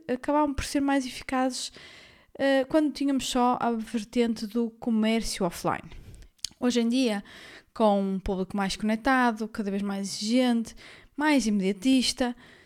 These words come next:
surgiram os novos quatro P's,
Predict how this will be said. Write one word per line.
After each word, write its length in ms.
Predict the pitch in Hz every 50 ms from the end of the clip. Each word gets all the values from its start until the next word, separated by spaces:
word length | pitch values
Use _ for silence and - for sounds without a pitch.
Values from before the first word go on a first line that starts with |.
| _ _ _
surgiram 840 | - - - 330 302 - 233 254 269 269 269 277 277 285 269 - 269
os 120 | 254 220
novos 500 | 240 220 202 202 214 208 - - - - - - -
quatro 320 | - 330 311 302 311 262
P's, 560 | - - - 208 196 190 190 - - - -